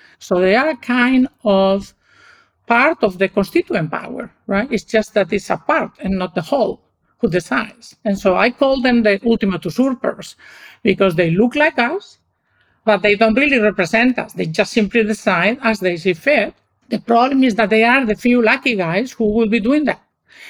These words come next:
And the rest of the citizenry won't be informed, won't be able to have this high quality deliberation. And probably that means that in the long term, at best,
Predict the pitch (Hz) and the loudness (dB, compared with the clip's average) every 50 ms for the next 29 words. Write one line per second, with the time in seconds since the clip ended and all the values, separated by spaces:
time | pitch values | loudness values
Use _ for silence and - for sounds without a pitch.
0 | - - - - - 226 220 214 196 208 202 208 202 269 254 - - 330 277 247 | -20 -20 -12 -2 0 2 2 4 4 2 2 4 4 2 2 2 0 -2 -2 0
1 | 285 269 - - 330 359 - 415 - - 302 277 247 254 254 247 254 254 _ _ | 0 -2 0 2 0 0 -2 -4 -4 -2 0 0 2 2 2 2 0 -2 _ _
2 | _ _ - - 247 294 427 466 403 285 208 202 196 - 202 180 180 185 196 247 | _ _ -2 0 0 0 0 0 0 2 2 0 0 -2 -2 -2 -2 0 -2 -2
3 | - _ - - 233 254 311 349 339 294 240 214 214 190 185 170 185 180 170 185 | -4 _ -8 -4 -2 -2 0 0 0 0 0 0 0 -2 -2 -2 -2 0 0 -2
4 | 180 156 180 170 175 180 170 165 170 170 170 175 156 180 160 170 165 160 156 156 | -2 0 -2 0 0 -2 -2 -2 -2 -2 -2 -2 -2 -4 -2 -2 -4 -4 -2 -2
5 | 156 156 156 175 - 269 277 247 214 208 196 214 220 233 277 370 359 277 233 226 | -2 -2 -2 -2 0 0 2 2 2 2 0 0 0 2 2 0 0 0 0 0
6 | 208 202 185 185 - 190 208 277 330 262 233 226 - 208 196 202 190 180 180 170 | 2 0 0 0 0 -2 -2 0 0 0 -2 0 -2 -2 0 0 -2 -2 -2 -2
7 | 180 196 185 180 165 - 214 240 320 349 254 180 185 233 330 - _ _ _ _ | -2 -2 -4 -6 -4 -2 -2 -2 0 -2 -6 -4 -4 -6 -6 -6 _ _ _ _
8 | _ _ - 196 175 143 151 151 175 240 339 311 220 180 196 240 - - - - | _ _ -4 -4 -2 -2 -2 -2 0 0 0 0 -4 -4 -6 -8 -10 -12 -20 -20